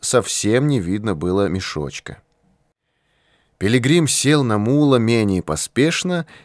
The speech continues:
и, уезжая, протянул руку Гурту, которую тот поцеловал с величайшим почтением. Свинопас стоял,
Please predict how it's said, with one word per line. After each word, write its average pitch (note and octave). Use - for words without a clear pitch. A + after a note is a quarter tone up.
и, F2
уезжая, A#2
протянул G#2+
руку G2+
Гурту, D#3+
которую E3
тот -
поцеловал G2+
с -
величайшим F2
почтением. D2+
Свинопас F#2
стоял, A2